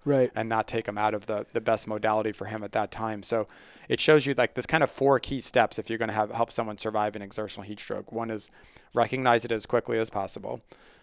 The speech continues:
Speaker 2: Um, getting a, an accurate core body temperature assessment with a rectal thermometer, um, you, uh, cooling aggressively on site and using a cooling modality that has a very good cooling rate, like cold water immersion. So those are the four key steps if you want to assure someone's survival, and it kind of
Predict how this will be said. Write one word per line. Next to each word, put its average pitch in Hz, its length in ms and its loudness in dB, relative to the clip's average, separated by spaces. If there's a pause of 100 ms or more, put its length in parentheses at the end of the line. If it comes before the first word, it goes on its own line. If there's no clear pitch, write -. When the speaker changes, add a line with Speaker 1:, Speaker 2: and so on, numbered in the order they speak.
(120)
Speaker 2:
Um, 107 120 -4
getting 113 320 0
a, 113 160 2 (100)
an 113 260 -2
accurate 123 420 2
core 123 220 4
body 113 280 4
temperature 107 440 -4
assessment 107 480 -4
with 104 140 -4
a 107 60 -4
rectal 104 300 -6
thermometer, 104 540 -6 (540)
um, 110 320 -2
you, 127 240 -8 (140)
uh, 123 40 -8 (120)
cooling 131 480 0 (160)
aggressively 123 800 2
on 120 260 2
site 110 480 2
and 110 160 -8
using 120 300 -6
a 107 80 -6
cooling 135 340 -2
modality 104 460 0
that 101 100 -4
has 104 200 -4
a 110 40 -4
very 107 300 -2
good 110 200 -4
cooling 110 300 -4
rate, 98 240 -10
like 110 140 -6
cold 107 200 -6
water 113 200 -6
immersion. 113 420 -10
So 110 220 -4 (320)
those 127 200 6
are 139 60 0
the 113 100 -2
four 135 320 2
key 123 200 -6
steps - 360 2
if 101 140 -8
you 113 80 -2
want 107 180 -6
to 107 60 -2
assure 107 320 -2
someone's 107 380 -6
survival, 113 420 2
and 104 80 -8
it 101 60 -12
kind 120 160 -4
of 104 100 -4